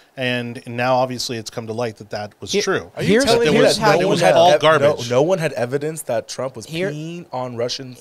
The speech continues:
Speaker 2: here's
Speaker 3: Like
Speaker 2: how you know
Speaker 3: strippers?
Speaker 2: what the Democrat candidate for president, what the Democratic nominee for president is vulnerable on. Here's how you know. Whatever they accuse the Republican nominee of doing,
Speaker 1: Sure.
Speaker 2: that's what you should be looking at.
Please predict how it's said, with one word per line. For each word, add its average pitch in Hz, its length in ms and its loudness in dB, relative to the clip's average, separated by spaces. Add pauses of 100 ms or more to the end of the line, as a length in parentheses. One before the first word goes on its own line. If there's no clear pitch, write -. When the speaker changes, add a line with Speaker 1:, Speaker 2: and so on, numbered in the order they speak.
(120)
Speaker 2:
here's 220 320 -2
Speaker 3:
Like 226 120 2
Speaker 2:
how 185 80 2
you 165 220 -4
know 120 600 -2
Speaker 3:
strippers? 165 560 -10
Speaker 2:
what 139 320 0
the 135 100 -6
Democrat 143 760 -4
candidate 113 640 -4 (500)
for 117 140 -10
president, 107 640 -4
what 104 140 -12
the 107 60 -16
Democratic 131 460 -6
nominee 117 380 -6
for 107 140 -18
president 107 420 -6
is 101 100 -14
vulnerable 95 580 -10
on. 62 200 -18 (140)
Here's 127 180 -10
how 123 80 -2
you 98 120 -8
know. 78 160 -16 (440)
Whatever 170 640 2
they 196 200 0
accuse 180 500 -4
the 147 80 -6
Republican 143 800 0
nominee 151 600 -2
of 117 200 -2
doing, 147 380 -4
Speaker 1:
Sure. 135 280 -4 (320)
Speaker 2:
that's 160 440 0
what 165 240 -4
you 175 100 -8
should 156 240 -10
be 151 140 -6
looking 143 480 -4
at. 110 400 -2